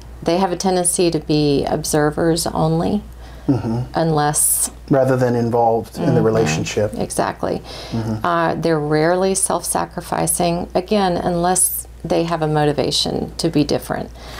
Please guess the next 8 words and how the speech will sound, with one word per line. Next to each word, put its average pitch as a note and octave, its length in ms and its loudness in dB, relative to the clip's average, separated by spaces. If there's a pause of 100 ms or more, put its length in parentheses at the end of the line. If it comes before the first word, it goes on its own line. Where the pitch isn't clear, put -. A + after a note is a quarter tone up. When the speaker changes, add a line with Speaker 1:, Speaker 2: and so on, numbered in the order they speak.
(260)
Speaker 1:
Um, D3+ 460 0
unemotional, D#3+ 1080 2
unexpressive, D#3+ 1040 0
which - 220 2
can F#3+ 120 -2
be F#3+ 140 2
really G3+ 240 4
confusing E3 960 0